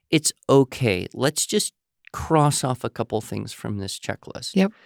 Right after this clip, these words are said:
Speaker 1: And don't worry about it." And you tell me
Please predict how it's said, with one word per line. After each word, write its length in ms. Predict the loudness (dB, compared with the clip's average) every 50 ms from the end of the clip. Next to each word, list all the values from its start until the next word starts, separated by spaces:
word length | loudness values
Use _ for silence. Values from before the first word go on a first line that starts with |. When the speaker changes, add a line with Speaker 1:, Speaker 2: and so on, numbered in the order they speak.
| _ _ _ _ 0
Speaker 1:
And 120 | 2 2
don't 200 | 4 2 2 2
worry 240 | 0 -2 0 0 -2
about 260 | -2 -4 -6 -8 -10
it." 160 | -10 -16 -18 _ _ _ _ _ _ _ _ _ _ _ 2
And 260 | 2 4 4 2 0 _ -8
you 280 | -6 -2 0 0 0 0
tell 280 | 0 -2 0 2 2
me 640 | 2 2 2 2 2 2 2 2 0 -2 -4 -6